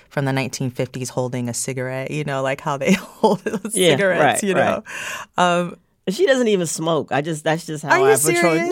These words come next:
Speaker 2: No, she doesn't smoke. That's just <laughs> She goes, "Will you just say I don't smoke, please?" I'm like, "Oh, I, it's kinda funny, though." You know? <laughs> But she, she loves it. She loves that I talk about her,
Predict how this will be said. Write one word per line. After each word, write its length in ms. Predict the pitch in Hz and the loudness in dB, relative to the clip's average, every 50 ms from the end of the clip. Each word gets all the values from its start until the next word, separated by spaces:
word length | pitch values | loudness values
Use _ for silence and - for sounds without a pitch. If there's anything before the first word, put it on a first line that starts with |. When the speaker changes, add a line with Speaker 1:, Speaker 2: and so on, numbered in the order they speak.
| 415 466 480 | 4 4 6
Speaker 2:
No, 200 | 202 165 131 123 | 6 6 4 4
she 120 | 143 - - | 0 -4 -4
doesn't 220 | 196 156 143 143 | -4 -4 -4 -6
smoke. 360 | - 143 131 139 156 170 - | -6 -4 -2 0 0 -2 -2
That's 140 | - 196 - | -6 -10 -10
just 140 | - 175 170 | -8 -8 -8
<laughs> 1200 | 180 - - _ _ _ _ _ _ _ _ - - - - - 240 - _ _ 262 - - - | -6 -8 -8 _ _ _ _ _ _ _ _ -20 -20 -16 -10 -10 -10 -10 _ _ -12 -12 -12 -14
She 100 | - - | -12 0
goes, 160 | 175 196 180 196 | 0 2 2 2
"Will 100 | 240 381 | -2 -2
you 140 | 587 587 554 - | -2 -2 -2 -2
just 180 | - - 277 - | -8 -8 -4 2
say 180 | - 427 392 320 | 4 6 8 8
I 100 | 311 302 | 8 8
don't 200 | 285 277 254 226 | 8 6 6 4
smoke, 360 | - 240 247 254 240 202 226 | 2 4 6 6 6 6 4
please?" 460 | - 269 240 247 247 233 233 226 220 | 2 2 2 4 4 2 0 -2 -4
I'm 180 | - - - - | -4 -4 -4 -4
like, 180 | 135 110 - - | -6 -6 -8 -6
"Oh, 220 | - - - - - | -6 -6 -6 -6 -8
I, 160 | - - - - _ | -10 -10 -12 -12 _
it's 160 | - - - | -14 -14 -12
kinda 240 | - - 339 339 330 302 | -10 -8 -6 -6 -6 -8
funny, 340 | - - 359 330 311 240 156 | -8 -8 -6 -4 -4 -4 -4
though." 260 | 117 98 - - - - _ | -4 -4 -6 -8 -12 -18 _
You 120 | - - - - | -6 -6 -2 -2
know? 60 | 180 - - _ - | -2 -2 -4 _ -16
<laughs> 200 | - - - - | -16 -14 -14 0
But 120 | 160 196 202 | 2 2 2
she, 200 | - 381 - 233 | 2 0 -2 -2
she 220 | - - 311 294 | 0 2 2 4
loves 280 | 262 180 175 160 127 101 | 6 6 6 6 6 4
it. 100 | 82 113 | -2 -4
She 140 | - 185 | -2 -2
loves 200 | 175 175 160 147 | 0 0 0 0
that 80 | 127 127 | 0 0
I 80 | 117 120 | 0 0
talk 260 | - - 95 101 - | 0 -2 -2 -2 -2
about 320 | - - - - - - - | -6 -10 -10 -12 -12 -12 -14
her, 140 | - - | -16 -20